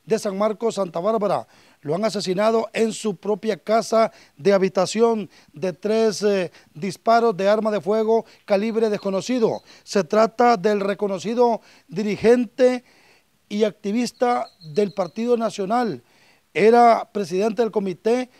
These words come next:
del Partido Nacional y él también era líder del proyecto Vida Mejor. Se trata de Rigoberto Castro Acosta. Esta persona de unos, eh, treinta y siete años de edad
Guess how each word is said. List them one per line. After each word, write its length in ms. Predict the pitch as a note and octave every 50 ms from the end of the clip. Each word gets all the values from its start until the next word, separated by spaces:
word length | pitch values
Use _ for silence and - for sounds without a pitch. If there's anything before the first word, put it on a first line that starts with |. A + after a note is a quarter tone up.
| _ _ _ -
del 160 | F3 G3 E3
Partido 320 | F#3+ E3+ D3+ G#3 A3 A#3+
Nacional 580 | A#3 A#3 A3 - G#3 G3 G#3 A3 A#3+ B3 A#3+ A3+ _ _ _ _ _ _ _ -
y 460 | G#3+ A#3 B3 B3+ C4 C4 C4 B3 - _ _ _ _ _ _ _ _ _ -
él 200 | F3 A3 A#3 G3
también 360 | - A3 G3+ A3 A3+ A3+ A3+
era 160 | A#3 A#3+ A3+
líder 360 | G#3+ A3 B3+ B3+ B3+ B3 A#3+ A#3 G#3 - -
del 880 | E3+ D3+ C#3+ D#3+ F#3+ F#3+ F#3 F#3 F#3 F#3 F3+ F3 F3+ - - E3+ F#3+ F#3
proyecto 540 | E3+ F#3 F#3 G3 A3+ A#3 - _ - A#3+ A3+
Vida 400 | E3+ D3+ D3 A3 A#3+ A#3+ A#3+ A#3
Mejor. 440 | G3+ F#3+ - F#3+ A#3+ A#3 F#3 C#3+ B2 _ - - _
Se 180 | - - - F#3
trata 300 | - A3 A3 G3 B3 A#3+
de 140 | A#3 A3+ A3
Rigoberto 720 | G3 G3 G#3+ A3 F#3 F#3 F3 F3+ A3 A#3 G#3+ - A#3+ G#3
Castro 500 | - - A#3+ A#3 - - - A#3+ A#3 A3 - - _ _ _ _
Acosta. 640 | - F3 F3+ - - B3 A#3 - - - F3+ B2+ G#2 - _ _ _ _ _ -
Esta 240 | - F3+ - B3
persona 720 | A3 - A3+ G#3 - - A3+ A#3 A#3 A#3 A#3+ B3 A#3+ - _ _ _ _ _ _ -
de 140 | D3+ F3+ F#3+
unos, 380 | G#3 A3+ A3+ A#3+ A#3+ A3+ D#3+ G#3
eh, 220 | G#3 G3 F#3 F3+ - _
treinta 460 | - G#3+ G#3+ G#3+ F#3+ - - G3+ F#3+
y 220 | F#3+ F#3 F3+ F3
siete 540 | - - - A3+ A#3 - - A#3 A3 A3 - -
años 340 | F3+ G#3 A3+ A3 A3+ A3+ E3+
de 100 | G3 F#3+
edad 280 | A3 A3+ A#3+ A#3+ A#3